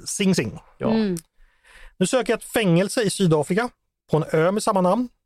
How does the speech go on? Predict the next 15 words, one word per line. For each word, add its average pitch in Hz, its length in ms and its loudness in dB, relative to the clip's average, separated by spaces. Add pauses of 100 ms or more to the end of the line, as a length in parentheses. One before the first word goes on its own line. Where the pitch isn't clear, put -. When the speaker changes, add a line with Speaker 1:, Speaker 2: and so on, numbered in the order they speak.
(140)
Speaker 1:
där 147 60 0
bland 151 160 2
annat 143 140 -2
Nelson 147 340 2
Mandela 143 300 2
satt - 180 -6
fängslad 190 380 0 (540)
arton 165 400 4
av 170 60 4
sina 151 200 2
tjugosju 147 380 2
år 147 220 4
i 156 40 -8
Speaker 3:
Tove. - 260 -2
Speaker 1:
fångenskap. 180 360 2